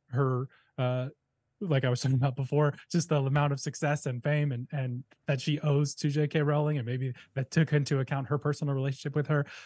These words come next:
But she, she was able to, it gave her enough cognitive dissonance to entertain J K's, uh, s-, thoughts and words in good faith, and at least have a more moderate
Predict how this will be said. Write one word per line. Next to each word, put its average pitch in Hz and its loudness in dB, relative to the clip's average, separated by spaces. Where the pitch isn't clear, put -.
But 214 4
she, 214 0
she 190 2
was 160 2
able 196 2
to, 170 -4
it 165 -2
gave 185 0
her 190 -2
enough 185 -2
cognitive 190 -2
dissonance 156 -4
to 151 0
entertain 170 0
J 151 0
K's, 151 -2
uh, 147 0
s-, - -8
thoughts 131 -2
and 139 0
words 135 0
in 156 0
good 139 0
faith, 127 -2
and 143 0
at 151 2
least 190 0
have 156 -2
a 156 2
more 151 2
moderate 160 -2